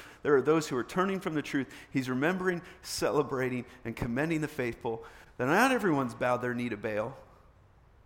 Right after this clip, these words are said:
Not everyone's turned from the truth. And do you thank God for the faithful few, or do you moan over the disloyal?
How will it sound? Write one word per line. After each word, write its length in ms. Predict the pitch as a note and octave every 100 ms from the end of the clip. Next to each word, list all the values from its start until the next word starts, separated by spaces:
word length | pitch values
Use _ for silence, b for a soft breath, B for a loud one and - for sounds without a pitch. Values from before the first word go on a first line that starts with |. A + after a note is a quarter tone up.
| - _ _ _ - _ _ -
Not 180 | F3+ A#3+
everyone's 480 | A3+ A3 F3 C#3 -
turned 320 | - C3 A#2
from 140 | B2 A2+
the 60 |
truth. 360 | - G#2+ A2+ - - - - b b b b -
And 140 | C3+
do 100 | B2+
you 100 | G3+
thank 300 | A3+ A3+ A3
God 240 | G3+ F#3 F3
for 100 | F3
the 80 |
faithful 400 | D3+ D#3 D#3 -
few, 340 | C#3 F3+ E3 C#3
or 120 | C3+
do 100 | B2+
you 140 | D#3
moan 540 | E3 D3 E3 C#3 C3+ A#2+
over 160 | C3+ B2
the 100 | A#2
disloyal? 640 | A#2 C3 - A#2 G#2 F2+